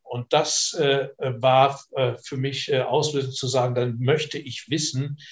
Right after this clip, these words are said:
wer noch betroffen ist. Und habe dann einen Brief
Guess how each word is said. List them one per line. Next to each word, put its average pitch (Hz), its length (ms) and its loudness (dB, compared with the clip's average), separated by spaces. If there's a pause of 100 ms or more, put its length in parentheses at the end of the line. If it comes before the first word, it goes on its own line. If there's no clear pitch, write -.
(220)
wer 139 380 8
noch 135 320 0
betroffen - 580 -2
ist. - 520 -2 (440)
Und 127 120 0
habe 135 240 6
dann 131 200 4
einen 123 320 0
Brief 175 380 4